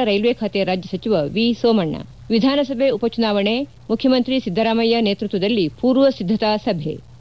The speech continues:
ದೀಪಾವಳಿ ಸಂದರ್ಭದಲ್ಲಿ ರೈತರಿಗೆ ಬೆಳೆ ಹಾನಿ ಪರಿಹಾರ ನೀಡುವಂತೆ ಸರ್ಕಾರಕ್ಕೆ ಆರ್ ಅಶೋಕ ಆಗ್ರಹ. ಕಾನೂನಿನಲ್ಲಿ ಡಿಜಿಟಲ್ ಅರೆಸ್ಟ್ ಅನ್ನೋ ವ್ಯವಸ್ಥೆಯೇ ಇಲ್ಲ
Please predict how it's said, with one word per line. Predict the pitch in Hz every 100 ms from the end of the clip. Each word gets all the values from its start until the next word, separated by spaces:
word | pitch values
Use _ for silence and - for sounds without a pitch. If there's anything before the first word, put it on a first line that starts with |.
| - - - - - - 170
ದೀಪಾವಳಿ | 240 254 233 226 226
ಸಂದರ್ಭದಲ್ಲಿ | 220 208 196 196 202 214 247
ರೈತರಿಗೆ | 190 202 226 196 165 214 208
ಬೆಳೆ | 165 202 233
ಹಾನಿ | 220 220 226
ಪರಿಹಾರ | 185 190 196 196
ನೀಡುವಂತೆ | 185 190 185 220 220 160
ಸರ್ಕಾರಕ್ಕೆ | - 196 202 208 190 - 220
ಆರ್ | - - 202 247 -
ಅಶೋಕ | 196 202 185 185
ಆಗ್ರಹ. | 185 - 214 160 - 143 - - - - - - - - - - -
ಕಾನೂನಿನಲ್ಲಿ | 277 302 349 330 269 247 277
ಡಿಜಿಟಲ್ | 220 214 294 285
ಅರೆಸ್ಟ್ | - 226 233
ಅನ್ನೋ | - 202 208
ವ್ಯವಸ್ಥೆಯೇ | 185 175 208 - 240 214
ಇಲ್ಲ | 196 175 202